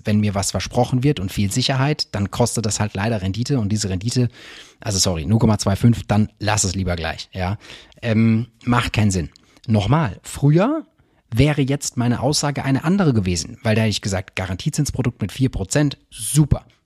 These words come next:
Heute Garantiezinsprodukt mit null Komma zwei fünf, Bullshit. Du siehst, auch die Zeit verändert manchmal dann das Produkt,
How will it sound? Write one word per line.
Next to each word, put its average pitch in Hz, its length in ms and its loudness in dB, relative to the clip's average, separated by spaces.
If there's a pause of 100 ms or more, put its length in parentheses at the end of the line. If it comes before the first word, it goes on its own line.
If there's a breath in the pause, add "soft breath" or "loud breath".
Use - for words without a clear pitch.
Heute 143 320 2
Garantiezinsprodukt 135 960 -2
mit - 80 -4
null 123 160 4
Komma 104 240 2
zwei 95 220 -4
fünf, 135 340 0 (180)
Bullshit. 90 440 -2 (480 loud breath)
Du 131 80 -6
siehst, 139 380 -2
auch - 180 2
die - 180 -4
Zeit 127 380 0
verändert 127 480 -2
manchmal 127 480 -2
dann 120 340 0
das - 160 -4
Produkt, - 520 0